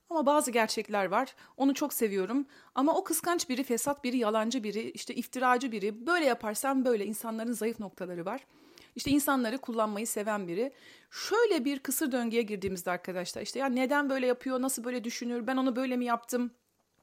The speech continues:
Nasıl bu kadar nankör olabilir? Yani hala nasıl haklı olduğunu, e, iddia edebilir?" Evet, yani, e, acı veren sorular aslında bunlar.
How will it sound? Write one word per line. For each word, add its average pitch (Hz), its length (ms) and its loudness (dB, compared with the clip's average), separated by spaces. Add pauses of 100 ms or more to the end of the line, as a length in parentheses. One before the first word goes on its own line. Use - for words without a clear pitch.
(200)
Nasıl 269 280 2
bu 269 80 -2
kadar 262 300 4
nankör 247 320 0
olabilir? 233 500 2 (480)
Yani 302 160 4
hala 392 340 6
nasıl 392 220 2
haklı 330 300 2
olduğunu, 277 600 2
e, 220 360 2
iddia 233 280 4
edebilir?" 220 500 -2 (1120)
Evet, 370 460 -2
yani, 269 380 2 (300)
e, 110 300 -8
acı 269 220 0
veren 269 220 2
sorular 254 360 -2
aslında 247 720 -4
bunlar. 240 440 -4